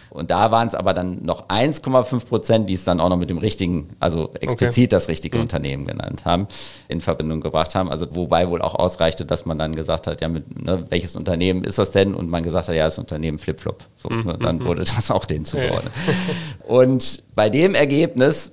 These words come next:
Speaker 1: hat dann das Landgericht Frankenthal gesagt, also
Speaker 2: Das
Speaker 1: das,
Speaker 2: trotz
Speaker 1: das
Speaker 2: der
Speaker 1: ist jetzt, also trotz der sehr, sehr hohen
Speaker 2: Mhm.
Speaker 1: Anforderungen haben wir hier dann doch mal einen Fall,
Speaker 2: Der da in, reinfällt.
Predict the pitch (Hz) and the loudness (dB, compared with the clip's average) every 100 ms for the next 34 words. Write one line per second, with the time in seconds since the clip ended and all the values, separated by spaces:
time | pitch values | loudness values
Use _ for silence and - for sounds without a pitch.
0 | - 104 123 127 - - 113 107 131 156 | -8 0 2 2 -2 -2 2 4 4 0
1 | 151 139 85 107 104 - - - 98 107 | -2 -2 2 2 2 -2 -8 0 0 0
2 | 90 92 - - 101 123 120 120 117 120 | -2 -4 -4 -2 -2 -2 0 4 4 2
3 | 117 - - - 92 85 87 90 - - | -4 -18 -20 -6 0 4 4 2 -4 -8
4 | - _ - - - - 80 90 82 76 | -10 _ -20 -20 -16 -4 -2 0 -2 -2
5 | - 92 127 - 104 117 131 127 123 - | 2 2 2 2 2 4 4 6 4 4
6 | 110 113 - 151 151 - 127 127 117 - | 0 0 4 4 4 2 6 6 6 0
7 | 95 135 143 123 127 113 123 120 87 117 | 2 6 6 8 6 6 2 2 2 2
8 | 113 113 110 107 107 98 104 101 110 110 | 6 6 6 2 0 0 0 0 2 2
9 | 101 101 110 - 113 107 85 95 98 - | 0 2 0 2 2 4 4 2 0 0
10 | 101 104 131 156 - - - - - - | 4 6 4 0 -10 -20 -20 -20 -20 -20
11 | _ - 120 113 113 117 123 117 - 117 | _ -10 -6 -2 0 0 -2 -6 -2 0
12 | 127 143 139 | 2 4 4